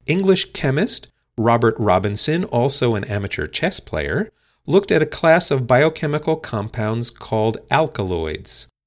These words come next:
Alkaloids are organic compounds in nature whose molecules have at least one nitrogen atom. Though their name implies that they are alkaline or basic,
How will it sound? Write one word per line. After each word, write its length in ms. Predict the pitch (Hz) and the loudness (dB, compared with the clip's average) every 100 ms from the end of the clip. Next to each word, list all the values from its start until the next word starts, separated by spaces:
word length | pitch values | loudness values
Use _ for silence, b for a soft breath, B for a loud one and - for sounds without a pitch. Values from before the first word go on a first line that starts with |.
| _ _ _ _ _ _ _ | _ _ _ _ _ _ _
Alkaloids 720 | 127 214 220 190 139 127 131 - | 2 2 4 6 6 6 4 0
are 420 | 117 113 113 - | 0 2 2 0
organic 460 | 107 101 110 185 | -2 0 -2 -2
compounds 560 | - 127 123 127 123 123 | -4 -4 -4 -4 -4 -4
in 200 | - 131 | -2 -2
nature 480 | 101 90 - 120 131 B B | 0 -2 -4 -4 -6 B B
whose 200 | 185 175 | -4 0
molecules 640 | 190 208 175 - 147 135 | 2 2 2 2 2 2
have 180 | - 131 | 0 -2
at 100 | 131 | 0
least 240 | 123 110 120 | 0 -2 -2
one 320 | 117 123 123 | -2 -2 -2
nitrogen 540 | 104 104 110 101 98 - | -4 -4 -6 -6 -8 -6
atom. 400 | 104 98 - 92 - _ _ _ _ _ _ _ - | -6 -6 -8 -14 -18 _ _ _ _ _ _ _ -2
Though 200 | 131 131 | 2 4
their 120 | 135 | 4
name 240 | 139 160 | 4 2
implies 640 | 156 135 151 135 135 143 - | 0 -2 0 2 2 2 0
that 140 | 120 | -2
they 160 | 123 113 | 2 0
are 140 | 107 | 0
alkaline 680 | 123 110 - 110 101 98 110 | 0 -2 0 -2 0 -2 -4
or 180 | - 104 | -4 -4
basic, 680 | 92 80 - - 202 - | -2 -4 -2 -2 -2 -6